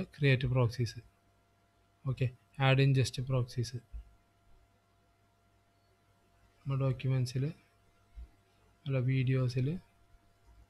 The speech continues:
ഇൻജസ്റ്റിൽ, ഇൻജസ്റ്റ് preset file, E P R. E പി R file നമുക്കില്ലല്ലോ.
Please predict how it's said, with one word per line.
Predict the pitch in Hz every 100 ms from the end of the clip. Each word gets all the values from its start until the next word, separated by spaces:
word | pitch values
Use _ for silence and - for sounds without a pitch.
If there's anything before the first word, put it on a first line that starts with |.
| _ - - - - - - - - 131
ഇൻജസ്റ്റിൽ, | 127 123 120 - 127 165 - _ - _ - - - - - _ _ _ _ _ _ _ _ _ -
ഇൻജസ്റ്റ് | 151 147 139 - 147
preset | 156 147 151 131 147 -
file, | 143 127 120 - _ - 139
E | 135 -
P | 135 120
R. | 113 - - _ _ _ _ _ 160
E | 135
പി | 156 147
R | 139
file | 156 147 156
നമുക്കില്ലല്ലോ. | 151 131 143 127 117